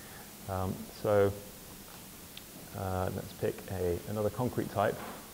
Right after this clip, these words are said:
So in this package, we're in the, um, sorry, we're in the, um, uh, I O util package now, and there's a little type here called not closer, and if we click on that one, it tells us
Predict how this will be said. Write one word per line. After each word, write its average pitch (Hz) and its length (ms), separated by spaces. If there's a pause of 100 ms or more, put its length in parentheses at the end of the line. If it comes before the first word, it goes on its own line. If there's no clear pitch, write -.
(640)
So - 80
in 117 60
this 143 160
package, 117 420
we're 127 120
in 120 100
the, 110 200
um, 113 340
sorry, 98 240 (1300)
we're 117 140
in 110 100
the, 107 340
um, 101 300 (840)
uh, 98 100
I 120 160
O 113 60
util 147 340
package 110 300
now, 101 280
and 120 80
there's 110 140
a - 20
little 117 160
type 104 320
here 117 160
called 101 280 (420)
not 110 260
closer, 135 400 (220)
and 117 100
if 104 120
we 113 140 (180)
click 127 180
on 117 80
that 113 160
one, 110 140
it - 80
tells 101 220
us - 200